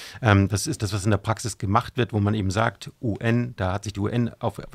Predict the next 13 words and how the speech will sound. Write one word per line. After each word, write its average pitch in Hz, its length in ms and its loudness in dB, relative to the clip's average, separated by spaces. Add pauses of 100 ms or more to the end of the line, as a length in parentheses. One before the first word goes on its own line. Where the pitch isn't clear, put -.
(100)
auf 113 300 -2
einen 90 180 0
Wertekatalog 107 640 2
geeinigt 107 500 0
und 95 160 -2
wir 104 160 2
investieren 101 460 0
nur 104 320 2 (320)
in 107 80 2
Unternehmen, 98 460 4
die 92 100 2
sagen, 92 360 2
wir 90 240 -2